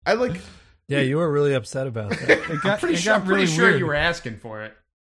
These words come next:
Speaker 3: <laughs> It was, it was, like, classic, it was classic, just, like, end of session, like, everybody knows this is the last one, so it's just, like, balls to the wall, <laughs> and just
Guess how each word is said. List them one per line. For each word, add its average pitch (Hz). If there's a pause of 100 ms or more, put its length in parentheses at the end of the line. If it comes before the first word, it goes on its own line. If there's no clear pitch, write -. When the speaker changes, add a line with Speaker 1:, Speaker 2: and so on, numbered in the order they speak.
(220)
Speaker 3:
<laughs> -
It 214
was, 226
it 233
was, 226
like, 214
classic, 202
it 160
was 143
classic, 151
just, -
like, 110 (240)
end 131
of 120
session, 123
like, 107
everybody 127
knows 117
this 120
is 123
the 113
last 104
one, 110
so 101
it's 101
just, 107
like, 95
balls 107
to 120
the 110
wall, 107
<laughs> -
and 165
just -